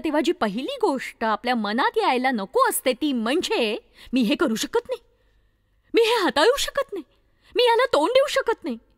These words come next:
जी पहिली गोष्ट आपण म्हणायला हवी, ती ही की, "देव माझ्यासोबत आहे आणि मला सामर्थ्य देणाऱ्या ख्रिस्ताद्वारे मी माझ्या जीवनात सर्व काही करायला समर्थ आहे, सर्व काही करायला समर्थ आहे."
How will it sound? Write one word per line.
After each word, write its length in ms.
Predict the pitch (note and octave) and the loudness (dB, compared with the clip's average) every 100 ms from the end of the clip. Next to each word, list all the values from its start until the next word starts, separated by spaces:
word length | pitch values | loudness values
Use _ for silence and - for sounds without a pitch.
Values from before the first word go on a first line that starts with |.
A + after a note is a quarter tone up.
| _ _ _ _ _ _ - | _ _ _ _ _ _ -2
जी 80 | A#4 | 0
पहिली 320 | F4 C#4+ A#4 | 2 2 2
गोष्ट 320 | C5+ C5+ - | 2 0 0
आपण 200 | A#4+ A4+ | 0 0
म्हणायला 360 | F#4+ F#4 D#4+ D4 | 0 0 2 0
हवी, 160 | B3+ | -2
ती 120 | C4 | -4
ही 140 | C4+ C4 | -4 -2
की, 100 | F4 | -2
"देव 400 | G3+ A3+ D#4 A#4+ | 0 2 2 0
माझ्यासोबत 680 | C4 G#3 A3+ - F3+ G3+ | -2 -2 -6 -6 -4 -2
आहे 160 | F3+ G#3 | -2 -2
आणि 140 | A4+ | -4
मला 200 | D#4 A3 | -2 -2
सामर्थ्य 480 | C4 G3+ G3+ D#4 A#4+ | -2 0 0 0 0
देणाऱ्या 340 | B4+ F#4+ C4 B3 | -2 0 0 -2
ख्रिस्ताद्वारे 880 | - A3 - - C#5 F4+ G#3+ G3+ F4 - - | -4 -6 -4 0 0 2 -2 -2 -4 -6 0
मी 100 | F#4+ | 2
माझ्या 280 | D4 C4 | 2 2
जीवनात 380 | D#4+ A3+ G3+ C4 | 0 0 0 0
सर्व 440 | - - D4+ B4 C#5 | 0 2 4 4 2
काही 220 | E4+ C4 | 2 0
करायला 440 | F4 D4 G3+ A3 C4+ | 0 0 0 2 2
समर्थ 500 | - A#3 A3 A#3 - | 2 0 0 -2 -2
आहे, 460 | G#3 A#3 B4+ D#4+ C#4+ - - - - | 0 2 2 2 0 -2 -12 -10 2
सर्व 340 | E4 E4+ E4+ G#4+ | 4 4 2 2
काही 220 | B3 B3 | 2 2
करायला 380 | F4+ B3 G3 F#3 | 2 0 0 -2
समर्थ 480 | F#3+ F3+ F3+ F3 - | -4 -6 -6 -8 -12
आहे." 100 | C#3 | -12